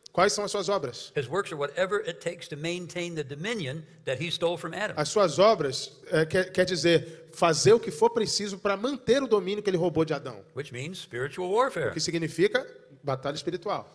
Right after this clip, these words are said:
Speaker 2: For we don't, the Bible says we don't wrestle against flesh and blood, but against principalities and powers.
Speaker 1: A Bíblia diz que a gente não luta contra a, a carne e o sangue, mas contra principados e potestades.
Speaker 2: And I know that, that, uh, here in Brazil, a great deal of spiritual warfare has taken place.
Speaker 1: Eu sei que aqui no Brasil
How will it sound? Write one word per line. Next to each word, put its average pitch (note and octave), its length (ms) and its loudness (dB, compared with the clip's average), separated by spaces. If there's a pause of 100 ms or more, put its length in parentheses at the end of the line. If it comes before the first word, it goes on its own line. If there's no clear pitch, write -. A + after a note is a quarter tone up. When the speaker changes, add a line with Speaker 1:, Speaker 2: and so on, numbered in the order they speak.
(280)
Speaker 2:
For B2+ 140 -4
we E3 140 -2
don't, E3 160 -4 (140)
the B2+ 120 -8
Bible D#3 320 -4
says D#3+ 160 -8
we E3+ 80 -6
don't F3 160 -6
wrestle F3+ 280 -2
against D3 200 -8
flesh F3+ 300 -6
and D#3+ 80 -10
blood, E3+ 180 -4
but D#3+ 100 -4
against C#3 240 -8
principalities F3 640 -8
and E3+ 100 -16
powers. F#3 320 -8
Speaker 1:
A D3 80 4
Bíblia F#3+ 240 2
diz F3+ 220 -2
que - 80 0
a F3 80 4
gente F#3 200 -2
não F3+ 120 0
luta F#3+ 240 4
contra E3+ 320 0
a, C#3+ 640 0
a C3 40 -4
carne E3+ 280 2
e - 20 0
o D#3 40 2
sangue, F#3 320 0
mas D3+ 120 -4
contra E3+ 220 -6
principados E3 480 -4
e - 20 -12
potestades. F#3 640 -4 (180)
Speaker 2:
And A#2+ 140 -6
I F3 100 0
know F#3 200 -2
that, E3 140 -6 (320)
that, C3 220 -10
uh, B2+ 220 -2 (480)
here E3+ 180 2
in E3+ 60 -4
Brazil, D#3 400 -4
a C3 40 -6
great C3 340 -2
deal D#3 180 0
of C3+ 100 -6
spiritual D3 400 -6
warfare B2 540 -4
has G#2 100 -10
taken A#2+ 240 -10
place. G#2+ 320 -12
Speaker 1:
Eu D#3 140 4
sei F3+ 220 2
que G3 100 0
aqui F#3+ 160 0
no G3 80 -2
Brasil E3+ 640 4